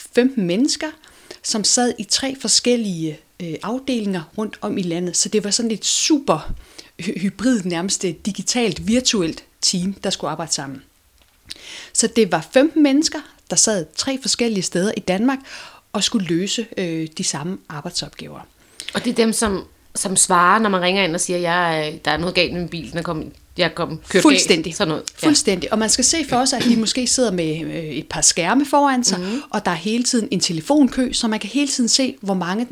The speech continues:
Speaker 1: øh, telefoner er der i kø, hvor mange sager har jeg nået i dag. Så der er et, øh, pres på for at håndtere, øh, en masse, øh, opgaver.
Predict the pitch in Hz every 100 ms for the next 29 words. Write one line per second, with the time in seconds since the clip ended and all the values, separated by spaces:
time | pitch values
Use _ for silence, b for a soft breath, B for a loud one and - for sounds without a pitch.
0 | 202 175 156 147 151 160 - 170 240 247
1 | 214 165 151 - 294 285 B B B -
2 | 165 147 180 - 214 233 269 220 170 185
3 | 214 202 175 254 277 254 B B B B
4 | B - - 208 214 190 240 - - 190
5 | 180 - 285 - - 202 - _ - -
6 | 208 185 170 - 202 185 - 254 170 147
7 | - 185 165 156 147 185 170 185 208 185
8 | 175 156 160 - 156 - 151 143